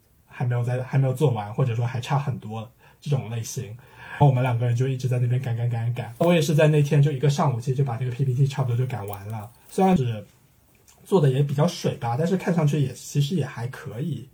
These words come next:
紧要关头会迸发出来的做事的一个动力嘛。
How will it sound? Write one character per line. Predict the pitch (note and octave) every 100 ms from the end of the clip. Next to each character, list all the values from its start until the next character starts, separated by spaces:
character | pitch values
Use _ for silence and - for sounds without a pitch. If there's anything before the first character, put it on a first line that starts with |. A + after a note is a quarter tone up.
| _ _ _ - - -
紧 | - A#2+
要 | A#2+
关 | C#3+ C#3+
头 | C#3
会 | B2+ A#2+ -
迸 | D3+
发 | - A2
出 | - B2
来 | G#2
的 | G#2+ G#2+ G#2+ - _ _ _
做 | - G#3+
事 | -
的 | E3+
一 | B2+
个 |
动 | C#3 G#3 B2+
力 | A2 G2+
嘛。 | G2 G#2+